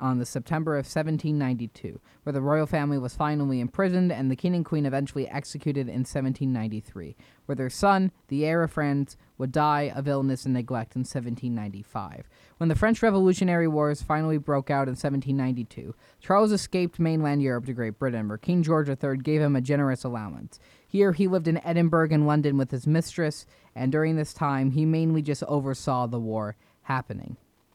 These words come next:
In January eighteen fourteen, with Napoleon's disastrous Russian campaign and things finally looking like the coalition would turn around and defeat Napoleon,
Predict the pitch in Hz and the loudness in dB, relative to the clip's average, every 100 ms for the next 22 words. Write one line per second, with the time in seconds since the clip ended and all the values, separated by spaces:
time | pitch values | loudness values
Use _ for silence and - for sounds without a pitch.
0 | _ _ _ _ _ - 160 190 240 240 | _ _ _ _ _ 0 4 6 8 8
1 | 220 190 190 - 190 180 165 151 - 143 | 6 6 2 2 2 2 2 0 0 0
2 | 131 127 - 139 - 190 196 196 170 139 | 2 2 0 0 2 2 4 4 2 2
3 | 156 170 - 170 151 - 147 135 147 135 | 2 2 2 0 0 0 -2 0 0 0
4 | 123 135 123 120 120 165 180 - 180 185 | -2 -2 -2 -2 0 2 2 2 0 2
5 | 196 190 175 165 - 160 147 131 - - | 4 4 4 4 4 2 4 0 -4 -2
6 | 160 156 143 139 143 139 117 - 156 160 | 2 2 0 0 0 2 0 -2 0 2
7 | 151 139 135 131 120 117 135 95 110 127 | 0 0 0 -2 -2 -4 -6 -4 -8 -6
8 | 101 95 - | -8 -8 -10